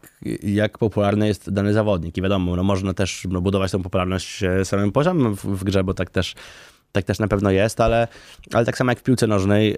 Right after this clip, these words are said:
e, wiesz, no, każdy zawodnik ma pewną tą wartość marketingową, prawda? Jeżeli,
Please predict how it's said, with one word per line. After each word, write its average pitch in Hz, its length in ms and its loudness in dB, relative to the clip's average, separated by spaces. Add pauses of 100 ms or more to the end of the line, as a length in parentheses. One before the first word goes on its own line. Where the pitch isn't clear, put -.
e, 98 260 0
wiesz, 92 200 0
no, 101 60 0
każdy 113 260 0
zawodnik 107 300 2
ma 107 120 2
pewną 101 260 2
tą 98 120 0
wartość 95 260 -2
marketingową, 92 640 0
prawda? 85 400 0
Jeżeli, 90 360 2